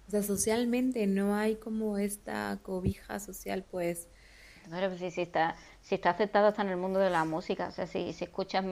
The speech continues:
Speaker 2: las letras de la música que hablan
Speaker 1: No,
Speaker 2: de
Speaker 1: sí, de lo que
Speaker 2: precisamente
Speaker 1: sea,
Speaker 2: eso.
Speaker 1: exacto. Y ya si ves a un, eso, ver a un hombre que está haciendo tareas de cuidado, ya es como, "Guau, es que te sacaste la
Speaker 2: Claro.
Speaker 1: lotería".
Speaker 2: Sí, qué buen padre, ¿no?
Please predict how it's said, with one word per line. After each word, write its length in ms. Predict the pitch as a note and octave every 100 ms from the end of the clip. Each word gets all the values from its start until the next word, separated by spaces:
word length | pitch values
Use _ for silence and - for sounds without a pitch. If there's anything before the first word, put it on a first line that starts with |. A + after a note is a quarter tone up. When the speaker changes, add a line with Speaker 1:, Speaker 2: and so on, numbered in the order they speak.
| F#3
Speaker 2:
las 180 | F#3+ F#3
letras 300 | F#3+ F#3+ F#3+
de 60 | F3+
la 120 | E3+
música 400 | F3 F#3+ F#3+ D#3+
que 160 | D#3+
hablan 280 | D3+ F3 E3+
Speaker 1:
No, 40 | F3
Speaker 2:
de 140 | E3
Speaker 1:
sí, 60 | D#3
de 20 |
lo 0 |
que 80 | E3+
Speaker 2:
precisamente 520 | F#3 F3 E3+ E3+ F3+
Speaker 1:
sea, 160 | G#3 F#3+
Speaker 2:
eso. 140 | F#3+ A#3
Speaker 1:
exacto. 300 | - - -
Y 180 | - E3+
ya 220 | G3 C4+
si 140 | B3+
ves 200 | F3+ F#3
a 100 | G#3
un, 420 | G3+ G3+ F3+ - C3+
eso, 260 | G3+ G3+ D#3
ver 160 | C#3
a 40 | D3
un 180 | D#3+ E3
hombre 260 | E3 D#3+
que 80 | E3
está 240 | - D3+
haciendo 420 | D#3 E3+ E3 D#3+ D3
tareas 340 | D#3 D3+ D3+
de 100 | E3
cuidado, 420 | - D#3 D3+ D#3+
ya 240 | G#3+ E3 D#3
es 120 | D#3
como, 340 | - D#3 D3+ C#3+ -
"Guau, 600 | E3 F3 - F#3 F#3+ F#3
es 80 | F#3
que 100 | -
te 100 | F3
sacaste 460 | E3+ - E3+ -
la 80 | G3
Speaker 2:
Claro. 120 | F3+
Speaker 1:
lotería". 920 | E3 F3 F3+ F#3 G3 F#3+ F#3 F3 E3 D#3+
Speaker 2:
Sí, 280 | - F3+ F#3+
qué 100 | G3
buen 180 | G3+ G3+
padre, 440 | F#3+ F#3 F3+ D#3+
¿no? 240 | E3+ A#3